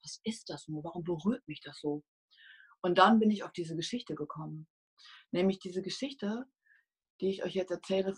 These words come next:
die, äh, von einem kleinen Mädchen, die war damals sieben und die wollte nichts anderes als Fußball spielen. Die wollte nur Fußball spielen, Tag ein, Tag aus ist die, also irgendwann war sie dann endlich so weit, dass sie mit dem Fahrrad ganz allein zum Sportplatz fahren konnte. Und dann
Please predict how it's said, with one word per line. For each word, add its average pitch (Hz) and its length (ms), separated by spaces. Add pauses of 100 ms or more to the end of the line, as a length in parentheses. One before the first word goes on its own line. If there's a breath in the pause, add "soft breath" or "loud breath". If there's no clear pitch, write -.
die, 185 340
äh, 180 240
von 185 140
einem 185 80
kleinen 214 300
Mädchen, 160 680
die 180 580
war 175 260
damals 170 400
sieben 170 420 (180 loud breath)
und 180 140
die 180 120
wollte 180 260
nichts 226 460
anderes 190 580
als - 240
Fußball 185 340
spielen. 175 440 (760)
Die 208 60
wollte 247 180
nur 294 160
Fußball 294 320
spielen, 175 320
Tag 202 180
ein, 302 180
Tag 254 160
aus 277 420 (680 loud breath)
ist - 240
die, 254 140
also 233 180
irgendwann 269 340
war 240 160
sie 277 100
dann 214 160
endlich 214 220
so 220 120
weit, 208 160
dass 202 100
sie 208 100
mit 202 120
dem 196 60
Fahrrad 277 380
ganz 254 220
allein 214 320
zum 202 120
Sportplatz 226 460
fahren 170 220
konnte. 170 260
Und - 100
dann 190 140